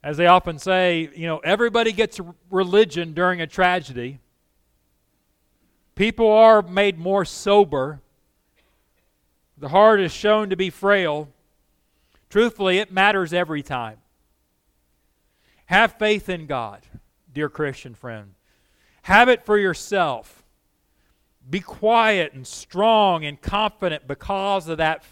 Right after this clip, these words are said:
faith. And everybody around you will be affected because they will see that while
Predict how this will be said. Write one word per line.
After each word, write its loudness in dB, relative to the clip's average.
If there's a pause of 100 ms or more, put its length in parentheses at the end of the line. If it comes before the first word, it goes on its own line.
(120)
faith. -4 (800)
And -10
everybody 0
around -2
you -4
will -2
be -2
affected -10 (840)
because -4
they 0
will -4
see -4
that -6
while -2